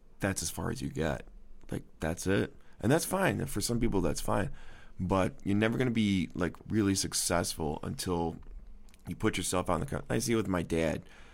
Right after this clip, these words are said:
when he was, when he was, uh, operating, doing surgery. Like, he wouldn't sleep.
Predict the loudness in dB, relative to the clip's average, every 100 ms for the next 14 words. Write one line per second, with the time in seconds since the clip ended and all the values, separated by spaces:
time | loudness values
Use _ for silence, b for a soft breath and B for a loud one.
0 | B B 0 2 4 4 4 2 -4 -4
1 | 0 2 4 4 4 4 2 2 0 -4
2 | -14 -10 0 2 2 2 0 0 0 2
3 | 2 2 2 -2 0 -2 -2 0 2 2
4 | 2 0 2 2 2 2